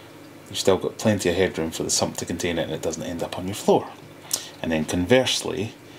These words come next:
if, for instance, something blocked up in the overflows, this is the amount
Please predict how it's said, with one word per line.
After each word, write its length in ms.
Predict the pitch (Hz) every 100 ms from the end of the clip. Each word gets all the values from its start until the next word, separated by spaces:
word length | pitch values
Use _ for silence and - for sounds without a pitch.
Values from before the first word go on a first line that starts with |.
| - - - -
if, 180 | 101 - - - -
for 220 | - 104 90
instance, 460 | 85 - 95 82
something 560 | - 98 - 98 92 95
blocked 600 | 104 113 123 - - - - -
up 480 | 131 - - -
in 340 | 120 110 107 101
the 280 | 104 101 -
overflows, 800 | 139 147 143 165 170 165 - - - - - - - - - -
this 540 | 95 107 - - - -
is 220 | 92 -
the 160 | 95 92
amount 400 | 90 92 90